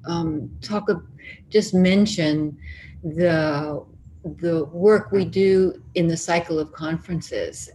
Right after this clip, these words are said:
as an example of a, a worldwide subjective, um,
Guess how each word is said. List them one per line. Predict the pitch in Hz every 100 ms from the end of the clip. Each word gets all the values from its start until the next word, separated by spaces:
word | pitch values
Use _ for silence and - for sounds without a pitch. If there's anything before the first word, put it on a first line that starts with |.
| -
as | 170 170 - _ _ -
an | 175
example | 170 151 175 170 170 165 151 156 -
of | 165 -
a, | - - - - - - -
a | 175
worldwide | 160 165 170 165 160 143 160 160 160 160 156 151 - - - -
subjective, | - 160 123 156 147 143 - 143 147 113 - - -
um, | 143 - -